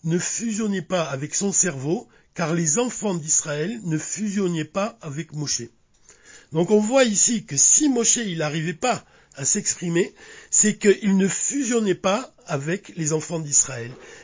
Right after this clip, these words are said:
Et c'est là précisément que le rabbi va établir un lien entre Moshe Rabbeinu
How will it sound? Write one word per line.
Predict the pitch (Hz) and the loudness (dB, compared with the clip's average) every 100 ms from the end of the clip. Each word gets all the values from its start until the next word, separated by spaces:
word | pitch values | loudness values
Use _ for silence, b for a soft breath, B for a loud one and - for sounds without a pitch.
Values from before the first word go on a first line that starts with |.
| - | -2
Et | 185 | 4
c'est | - | 4
là | 247 302 | 4 2
précisément | - 214 220 196 196 214 233 | 0 2 2 2 0 0 -4
que | - | -6
le | 175 | -4
rabbi | 165 156 202 | -2 -4 -4
va | 151 151 | -2 -4
établir | 156 170 160 190 156 - - | -2 -6 -4 -4 -4 -6 -8
un | |
lien | 147 151 185 156 110 | -6 0 0 0 -2
entre | - 156 156 - | -6 -4 -4 -4
Moshe | 135 143 - | -6 -2 0
Rabbeinu | 202 190 147 143 | 0 -2 -4 -4